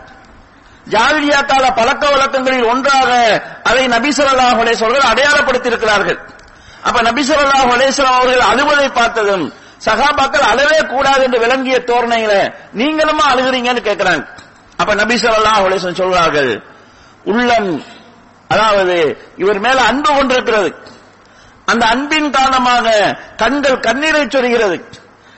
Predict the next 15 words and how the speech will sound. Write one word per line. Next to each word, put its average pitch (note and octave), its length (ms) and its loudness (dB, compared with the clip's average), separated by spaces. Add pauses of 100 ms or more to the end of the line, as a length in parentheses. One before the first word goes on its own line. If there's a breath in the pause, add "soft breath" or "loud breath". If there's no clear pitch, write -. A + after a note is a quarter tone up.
(200 loud breath)
நாங்கள் A#3+ 400 0
ஆனால் B3+ 360 2
இந்த A#3+ 180 0
அழுகை, C4+ 420 2 (160)
சோகத்தின் C4 680 -2
காரணமாக, A3 500 0
அந்த G#3 240 -2
பிரிவுடைய C4 480 0 (420 loud breath)
அந்த A3 240 -2
பாசத்தின் C4+ 600 0
காரணமாக A#3 500 0
அழுகை C4+ 400 0
வரும். G#3+ 360 0 (320 loud breath)
எங்களுடைய A#3 440 0
வாயால் A#3+ 640 2